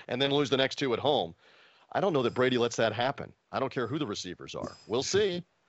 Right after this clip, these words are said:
We'll see if that's the case. We will find out. Any final thoughts, guys, before we are done? Chris Farley, any final thoughts before we, uh, embark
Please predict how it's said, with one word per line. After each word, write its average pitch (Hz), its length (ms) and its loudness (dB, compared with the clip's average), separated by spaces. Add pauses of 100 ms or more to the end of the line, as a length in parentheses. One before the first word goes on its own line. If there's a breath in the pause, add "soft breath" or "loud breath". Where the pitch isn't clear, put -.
(180)
We'll 117 100 -4
see 147 180 0
if 143 100 0
that's 143 200 4
the 139 100 -4
case. 123 300 0
We 120 140 -2
will 123 120 2
find 123 380 2
out. 123 240 4 (340 loud breath)
Any 196 280 4
final 202 340 6
thoughts, - 800 2
guys, 117 540 4
before 156 420 2
we 160 160 2
are 160 120 6
done? 143 320 4
Chris 151 280 0
Farley, 165 340 4
any 165 160 0
final 170 320 4
thoughts 175 380 4
before 156 360 4
we, 147 360 4
uh, 135 160 8
embark 139 640 4